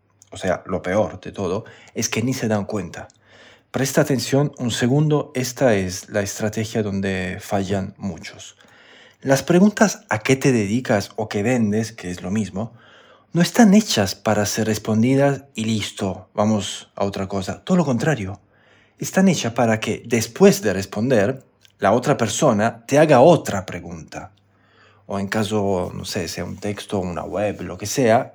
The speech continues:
quiera seguir leyendo sobre lo tuyo, ¿se entiende? Tiene que ser, la pregunta tiene que ser el principio de una conversación, no el final. Porque nunca,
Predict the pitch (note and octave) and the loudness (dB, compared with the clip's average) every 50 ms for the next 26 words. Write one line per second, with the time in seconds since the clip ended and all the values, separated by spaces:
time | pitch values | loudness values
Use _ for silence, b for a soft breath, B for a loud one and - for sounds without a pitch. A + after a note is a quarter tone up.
0 | - - - A2 G#2 G#2+ - - A2 G#2 G2 G#2 A2 A#2 C3+ C3 C3+ - - _ | -10 -8 -6 -4 -2 -2 -2 -2 -2 -4 -4 -6 -4 -2 0 0 0 -2 -8 _
1 | - - A2+ A2+ A2 G#2 G#2+ G#2+ G#2 A2 A2+ B2+ B2+ A#2+ B2 - - - A2 G2+ | -12 -8 -4 -4 -4 -2 -2 -2 -2 -2 -2 -4 -6 -8 -12 -14 -10 -10 -8 -6
2 | A2 F#2+ F#2+ F#2 F#2+ - A2 G#2 G2 - E2+ - - A2 G#2+ - F2+ F#2 A#2 B2 | -6 -6 -6 -8 -8 -10 -12 -12 -12 -12 -12 -8 -8 -8 -8 -6 -6 -6 -6 -4
3 | A#2 G#2 - - B B B B B B B B B B B - C3+ C3+ D#3 D3+ | -6 -6 -8 -10 B B B B B B B B B B B -2 0 2 2 2
4 | D#3+ D#3 - - C3+ G#2+ F#2+ - - - G2+ F#2+ - G2 A2+ C#3 D#3 C#3+ A#2 G2+ | 2 2 4 4 4 4 4 2 -4 -6 -6 -4 -2 0 2 4 4 4 4 2
5 | - F#2+ F#2+ - B2 B2+ B2 B2 C3 - - G#2+ F2+ - - _ _ _ _ - | 0 -4 -2 -2 0 0 0 0 -2 0 0 -2 -2 -4 -10 _ _ _ _ -8
6 | G#2+ G2+ G2 G2 - - A#2+ B2+ C#3+ C#3 B2 - - C#3 C#3 C#3 - - D#3 E3 | -8 -6 -8 -8 -8 -6 -4 -4 -4 -4 -4 -4 -2 -2 -2 -2 -2 -4 -4 -4
7 | D#3+ - - - G#2 G#2 G2+ G2 F#2+ G2 G2 G2 F#2+ F#2 - - - F#2+ - - | -6 -10 -8 -6 -6 -4 -4 -6 -6 -6 -6 -6 -6 -6 -6 -8 -8 -8 -8 -4
8 | - B2+ A#2+ G#2 F2 - - _ _ _ - E3+ G3 F3 - - - G#2 G2 G2 | -2 0 0 -2 -4 -8 -14 _ _ _ 4 6 6 6 4 2 -4 -4 -2 -2
9 | F#2 F#2 F#2 F#2 - _ _ b b b b b b b b b b b b b | -2 -4 -6 -8 -14 _ _ b b b b b b b b b b b b b
10 | b b b b - - - - - - - - - _ _ - E3 E3+ G3 G#3+ | b b b b -4 -4 -2 -2 -2 -4 -4 -6 -10 _ _ -2 2 4 6 6
11 | G3 D#3 B2 A2 - A2 G#2 - - - _ | 6 4 2 0 -2 -2 -2 -4 -4 -10 _